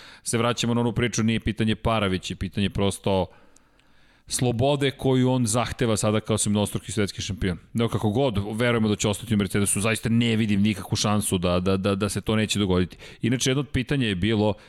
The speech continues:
doći ćemo i na pitanja, ne, nećemo zaboraviti, nemojte ništa da brinete. Ko-, Vanja, koliko trajemo? Jesmo na jednom satu za sada? Evo, jedan sat, taman, taman ćemo ući malo u, u priču o, o onome što smo videli, da, i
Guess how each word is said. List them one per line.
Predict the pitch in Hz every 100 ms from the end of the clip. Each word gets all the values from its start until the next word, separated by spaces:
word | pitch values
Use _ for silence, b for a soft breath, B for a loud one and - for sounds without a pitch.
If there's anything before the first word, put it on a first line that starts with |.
| B _
doći | - 127 -
ćemo | 135 123
i |
na | 110
pitanja, | - 95 120 123
ne, | 92 92 101
nećemo | 101 - 104
zaboraviti, | 92 98 104 92 95
nemojte | 95 -
ništa | 101 90 92
da |
brinete. | 90 101 87 110 98 - - -
Ko-, | 123 135 -
Vanja, | 156 151
koliko | - 143 143
trajemo? | - 156 113
Jesmo | - 107
na | 113
jednom | 131 123
satu | 135 123 98
za | 90
sada? | 85 87 76 - _ _ _ _ _ _ _
Evo, | - 107 104
jedan | 107 117 117 107
sat, | - 120 107 -
taman, | 110 107 117 104
taman | 104 104 113
ćemo | 117 113
ući | 120 -
malo | 104 104 95
u, | 95 101 B B B B -
u | 107
priču | 98 117 120 - 104
o, | 98 95 98 98 98
o | 101 98 98
onome | 107 117
što | 110 -
smo | 117
videli, | 120 143 135
da, | 127 135
i | 110 107 107